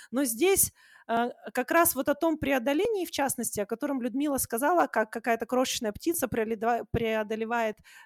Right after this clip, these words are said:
э, несколько тысяч километров каждый год, э, для того, чтобы выполнить свою миссию. И, м,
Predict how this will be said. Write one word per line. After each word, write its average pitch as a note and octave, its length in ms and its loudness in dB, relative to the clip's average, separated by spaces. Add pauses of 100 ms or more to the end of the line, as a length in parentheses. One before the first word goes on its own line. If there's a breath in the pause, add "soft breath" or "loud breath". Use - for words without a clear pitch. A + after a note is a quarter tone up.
э, G3 100 -2
несколько A#3+ 400 -4
тысяч - 360 -4
километров A3 680 -2 (360 loud breath)
каждый A3+ 340 0
год, D4 400 0
э, G#3+ 380 2
для A3 100 -2
того, A#3 140 -4
чтобы G#3 260 -8
выполнить G#3+ 440 -2
свою G#3+ 440 -4
миссию. B3 560 -2 (560 loud breath)
И, A3+ 280 0
м, G3 80 0